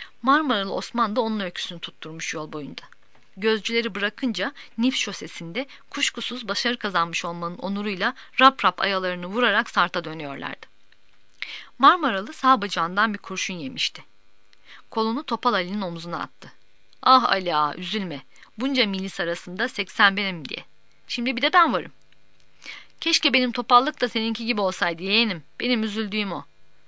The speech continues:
"Yok, öyle deme. Senin nasıl güçlü bir yiğit olduğunu tümümüz biliyoruz." "Hadi zevzeklenme. Ne ettin Çerkez yoldaşı, onu de bakalım." Ne yaman vuruşçuymuş be topal ağa.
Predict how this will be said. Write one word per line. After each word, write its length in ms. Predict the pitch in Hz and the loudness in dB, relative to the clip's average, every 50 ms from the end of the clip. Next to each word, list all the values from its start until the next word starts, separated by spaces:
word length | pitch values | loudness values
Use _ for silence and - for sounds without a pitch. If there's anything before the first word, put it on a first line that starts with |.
| - - - - - | -20 -20 -20 -10 -2
"Yok, 280 | 214 220 226 247 - | 2 4 4 4 6
öyle 280 | - 190 196 208 208 190 | 4 2 4 4 4 4
deme. 260 | 214 220 220 202 175 - - - - - | 4 4 4 4 2 0 -6 -20 -20 -12
Senin 280 | - - 208 202 208 208 | -8 -6 -4 -2 -2 -2
nasıl 200 | 220 226 - 226 | -2 -2 -4 -4
güçlü 340 | 196 196 185 - - 233 196 | -8 -6 -6 -6 -6 -4 -4
bir 60 | 208 | -2
yiğit 260 | 208 208 214 208 - | -2 -2 -2 -4 -2
olduğunu 360 | 220 208 220 220 311 339 269 | -2 -4 -2 -2 -2 -2 -2
tümümüz 460 | 226 - 247 226 208 196 185 175 160 156 | 0 2 0 0 0 0 -4 -4 -6 -8
biliyoruz." 420 | 165 160 156 151 - - - - - - - - - - - - - - - | -6 -6 -6 -6 -6 -8 -10 -14 -16 -18 -20 -20 -20 -20 -20 -20 -20 -12 -6
"Hadi 220 | - - 196 180 180 | -2 -2 -2 -2 -4
zevzeklenme. 800 | 170 185 185 190 175 185 185 - - 196 185 180 170 151 135 - - - - - - - | -2 -2 -2 0 0 -2 -2 0 2 0 0 0 -2 -8 -10 -12 -16 -20 -20 -20 -12 -4
Ne 120 | - 208 240 | 2 2 2
ettin 260 | 254 - - 233 214 | 2 2 0 -2 0
Çerkez 420 | - 214 196 202 - 214 208 185 | 2 2 2 2 2 0 -2 0
yoldaşı, 440 | 190 190 190 190 185 208 - - 403 | 0 -2 -2 -2 -2 -2 0 0 0
onu 180 | 220 226 247 226 | 2 2 4 4
de 100 | 202 170 | 4 4
bakalım." 340 | 160 - - 156 143 - - - - - - - - - - - - - - - - - - - - - - - - - - - - | 2 -2 -4 -6 -6 -8 -14 -18 -20 -20 -20 -20 -20 -20 -20 -20 -20 -20 -20 -20 -20 -20 -20 -20 -20 -20 -20 -20 -20 -20 -12 -4 -2
Ne 140 | 262 330 | 0 2
yaman 340 | 370 370 311 240 233 226 214 | 2 2 4 6 6 6 6
vuruşçuymuş 640 | 208 208 208 208 - - - 196 196 196 196 - - | 4 0 -2 -4 -4 -6 -6 -6 -4 -4 -4 -4 -4
be 40 | 202 | -6
topal 360 | - - 208 - 208 190 185 | -6 -6 -2 0 2 2 4
ağa. 220 | 185 180 190 233 | 4 4 2 2